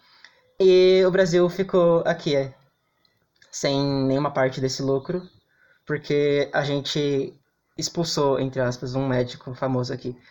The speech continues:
Não é um caso exatamente de biopirataria, mas é importante ressaltar como a falta de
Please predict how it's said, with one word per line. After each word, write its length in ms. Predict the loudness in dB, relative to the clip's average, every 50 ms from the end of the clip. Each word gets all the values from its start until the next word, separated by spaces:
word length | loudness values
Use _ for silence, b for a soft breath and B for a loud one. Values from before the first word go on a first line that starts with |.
| b b b b b b
Não 100 | 2 4
é 100 | 4 2
um 80 | 2
caso 680 | 2 2 2 2 2 0 2 2 4 4 4 4 2 2
exatamente 600 | 0 0 0 2 2 2 2 2 2 2 0 -2
de 120 | -2 -2 -2
biopirataria, 840 | -2 -2 -2 0 0 0 0 2 2 2 2 0 0 0 0 -2 -2 -2
mas 260 | -2 -2 -2 0 2
é 720 | 4 4 4 4 4 4 4 2 2 2 2 0 0 -2 -6 b b b b b b b
importante 480 | b -4 0 0 0 2 2 0 2 2
ressaltar 480 | 0 0 0 -2 0 0 0 0 0 0
como 720 | -2 -2 0 0 0 0 0 0 0 0 0 0 -2 -4 _ _ _ _ _ _ _ _ _ _ _ _ _ _ _ _ _ _ -4
a 380 | 0 0 2 2 2 0 -2
falta 360 | -2 0 2 2 2 2 0 -4
de 800 | -4 -2 -4 -2 -2 -2 -2 -2 0 0 0 0 0 -2 -6